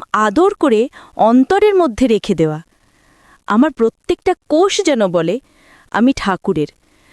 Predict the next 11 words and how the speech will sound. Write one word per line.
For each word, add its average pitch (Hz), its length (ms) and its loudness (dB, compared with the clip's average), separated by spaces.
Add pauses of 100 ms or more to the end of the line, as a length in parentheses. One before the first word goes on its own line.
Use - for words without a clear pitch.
(140)
আমি 330 260 2
ঠাকুরের, 247 580 -2 (480)
আমি 320 220 2
শুধু 349 460 0
ঠাকুরের।" 170 460 -4 (1300)
বাছাই 180 560 -2
করার 370 300 0
যখন 294 280 0
সময় 208 340 0
হয় 185 320 -2 (320)
ঠাকুরকে 214 680 -2